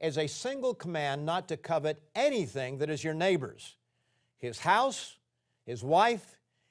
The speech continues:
his servants, or his livestock. So one must ask, why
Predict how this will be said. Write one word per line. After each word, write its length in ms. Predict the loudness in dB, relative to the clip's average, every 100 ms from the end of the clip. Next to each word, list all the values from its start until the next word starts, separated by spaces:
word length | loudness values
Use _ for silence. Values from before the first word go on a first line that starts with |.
| _
his 160 | -10 -2
servants, 600 | 2 2 2 -4 -10 -20 _ _ -10
or 140 | -6
his 180 | -4 -2
livestock. 680 | 2 2 2 -2 -4 -4 -8 _ _ _ _ _ _ _ _ _ _ _
So 200 | -4 0
one 340 | 2 2 0 0
must 300 | -2 -2 2
ask, 280 | 2 2 -2
why 840 | -2 4 4 6 4 2 0 -6